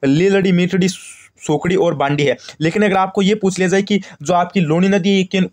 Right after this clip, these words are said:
ये कौन कौन से जिलों में बहती है, तो इसमें आप एक ट्रिक याद रखना, अपना बजाज, आप क्या ट्रिक याद रखोगे? अपना बजाज।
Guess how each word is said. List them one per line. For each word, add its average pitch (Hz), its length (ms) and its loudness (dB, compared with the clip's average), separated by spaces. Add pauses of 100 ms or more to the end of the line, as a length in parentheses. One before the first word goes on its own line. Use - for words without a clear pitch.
ये 170 100 0
कौन 196 260 0
कौन 220 160 0
से 220 120 0
जिलों 196 220 2
में 175 140 0
बहती 113 240 -2
है, 110 160 -2 (240)
तो 143 100 -2
इसमें 185 260 0
आप 180 220 -2
एक 170 180 -2
ट्रिक 180 180 -2
याद 165 200 0
रखना, 170 280 -2 (300)
अपना 160 400 0
बजाज, 120 720 -2 (580)
आप 143 160 -2
क्या 180 140 0
ट्रिक 175 220 -2
याद 170 200 0
रखोगे? 165 380 -2
अपना 165 440 -2 (340)
बजाज। 120 600 -2